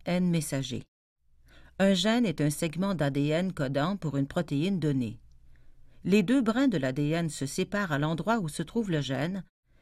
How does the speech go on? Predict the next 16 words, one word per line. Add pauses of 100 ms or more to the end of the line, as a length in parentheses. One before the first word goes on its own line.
(160)
et
un
brin
sert
de
modèle
pour
copier
les
instructions
sous
forme
d'A
R
N
messager.